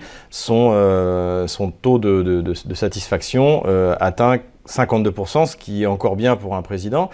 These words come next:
mais, euh, si ça continue à tomber à cette vitesse-là, eh bien, euh, on donne pas cher de, de, de son existence politique, de la réalité de son pouvoir dans, dans les mois qui viennent, s'il perd le soutien de la population ukrainienne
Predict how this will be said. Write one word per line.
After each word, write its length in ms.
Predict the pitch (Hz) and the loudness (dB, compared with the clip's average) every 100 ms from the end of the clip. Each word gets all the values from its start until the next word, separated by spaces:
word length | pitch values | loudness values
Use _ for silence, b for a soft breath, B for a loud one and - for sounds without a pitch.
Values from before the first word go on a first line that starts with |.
| B B B - | B B B -2
mais, 340 | 113 143 156 | 4 6 6
euh, 920 | 127 113 104 104 101 98 98 95 95 | 6 4 4 2 2 2 2 0 -2
si 200 | 90 - | -4 -10
ça 160 | 113 113 | -6 -6
continue 380 | 110 104 113 117 | -4 -4 0 0
à 40 | 107 | 0
tomber 220 | 107 107 | 0 -2
à 40 | |
cette 180 | 98 95 | -2 -6
vitesse-là, 480 | 92 92 - 135 156 | -6 -6 0 2 2
eh 80 | 104 | -2
bien, 300 | 92 117 147 B B B B 107 | -2 -2 -2 B B B B -4
euh, 640 | 101 101 98 98 95 95 92 | 0 2 2 2 0 -2 -4
on 120 | 95 | -2
donne 200 | 104 98 | -2 0
pas 120 | 117 | 0
cher 400 | - 131 117 95 | 2 4 4 2
de, 400 | 85 98 98 92 | -4 -2 -2 -2
de, 240 | 90 90 90 | -4 -4 -6
de 100 | 95 | -8
son 180 | 95 | -4
existence 560 | 101 98 110 - 117 107 | -4 -2 -6 -2 -2 -2
politique, 640 | - 95 95 92 147 151 | -4 -4 -2 -4 -4 -2
de 100 | 107 | 0
la 160 | 95 95 | 2 2
réalité 300 | 110 104 110 | 2 0 -2
de 40 | |
son 160 | - 87 | -4 -8
pouvoir 520 | 92 90 117 139 120 | -6 2 4 4 0
dans, 280 | 95 117 107 | -2 0 2
dans 100 | 107 | 0
les 80 | 101 | 0
mois 140 | 98 | -2
qui 140 | - | -2
viennent, 160 | 101 135 | 0 0
s'il 180 | - 98 | -2 -2
perd 200 | 135 127 | 2 2
le 60 | |
soutien 280 | 98 101 123 | 0 -6 -4
de 60 | 117 | -4
la 60 | |
population 640 | 95 95 104 98 - 127 131 B B B B | -4 -4 -2 -2 -2 -4 -4 B B B B
ukrainienne 580 | - - 104 120 151 | -2 2 4 4 4